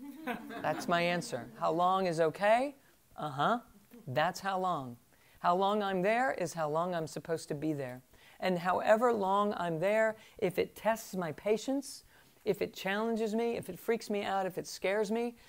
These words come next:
then I know that's when the work is being done. So if I can fully accept the discomfort,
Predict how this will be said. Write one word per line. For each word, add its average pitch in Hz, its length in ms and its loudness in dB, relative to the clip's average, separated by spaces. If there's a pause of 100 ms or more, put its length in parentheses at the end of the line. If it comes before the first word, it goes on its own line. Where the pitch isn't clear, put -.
(160)
then 180 140 2
I 180 160 -2
know 202 400 0 (260)
that's 180 420 -2
when 175 140 -2
the 160 80 -2
work 160 300 0
is 135 100 -12
being 147 280 -6
done. 127 340 -8 (540)
So 175 480 -2
if 190 160 -2
I 202 160 2
can 175 280 -4
fully 254 640 4
accept - 800 -4 (420)
the 175 320 4 (360)
discomfort, - 800 2